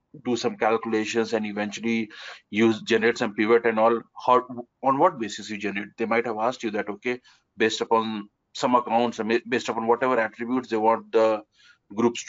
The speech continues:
groupings to be done in pivot table. So these are the requirements, and the eventual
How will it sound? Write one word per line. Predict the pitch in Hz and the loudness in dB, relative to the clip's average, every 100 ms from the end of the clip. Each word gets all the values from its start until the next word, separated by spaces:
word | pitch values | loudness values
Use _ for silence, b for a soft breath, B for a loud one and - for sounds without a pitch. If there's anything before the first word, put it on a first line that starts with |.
| - | -8
groupings | 113 107 110 104 | -2 -2 -4 -6
to | - | -2
be | 113 | -2
done | 107 165 | 0 -2
in | 107 104 | -2 -4
pivot | 107 104 104 | -2 -2 -2
table. | 123 117 104 | -4 -6 -8
So | - 117 113 | 0 0 0
these | 131 135 | -4 -2
are | 175 | 0
the | 170 | 0
requirements, | 135 - 110 107 120 165 170 - | -2 0 0 0 -2 -4 -4 -2
and | 113 110 | -2 0
the | 117 - | -4 -2
eventual | 123 117 117 - 175 | -4 -2 -2 -2 -4